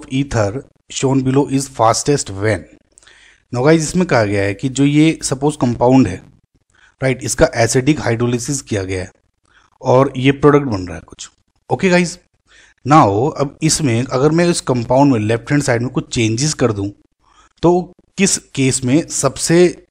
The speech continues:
फास्टेस्ट रिएक्शन हो जाएगी? राइट, now ये जो पहली रिएक्शन है, इसको, ये हुई कैसे होगी? देखिए, सपोज ये फिनाइल है, पीएच रिंग से मैं रिप्रेजेंट कर देता हूँ, और इसकी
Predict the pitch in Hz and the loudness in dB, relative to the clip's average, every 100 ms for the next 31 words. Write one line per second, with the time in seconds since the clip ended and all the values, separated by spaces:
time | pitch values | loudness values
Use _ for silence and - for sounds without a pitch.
0 | _ _ - 123 131 - 165 160 - 120 | _ _ -4 0 0 0 -2 -2 -6 -8
1 | 120 110 - 120 95 87 90 107 _ _ | -8 -6 -6 -4 -6 -8 -16 -20 _ _
2 | _ - - _ - 151 - - _ 139 | _ -20 -20 _ 0 0 0 -10 _ -2
3 | 175 - - - - 127 160 196 190 190 | 0 -2 -12 -20 -14 -2 0 2 0 0
4 | 170 143 156 127 117 - 156 110 139 - | 0 2 0 0 -2 0 0 0 -4 -6
5 | 131 - 180 185 151 180 110 139 160 113 | -6 2 2 2 2 0 2 2 2 -4
6 | - 85 87 - _ - - _ 147 104 | -4 -10 -14 -20 _ -20 -20 _ 0 0
7 | - - _ _ _ _ - 190 185 113 | -4 -20 _ _ _ _ 0 2 2 0
8 | 117 147 - - 131 156 - 139 127 135 | -2 -6 -14 -6 0 0 0 -2 2 2
9 | 123 151 - 139 139 - 143 - - 127 | 2 -2 -2 0 0 0 -8 -10 -6 -2
10 | 139 - 143 139 135 127 135 135 123 123 | -2 0 2 2 0 0 0 0 -2 -2
11 | 120 - _ _ _ _ _ _ 165 135 | -6 -14 _ _ _ _ _ _ 4 4
12 | 127 - 185 - - 104 139 | 4 2 0 0 -2 -8 -8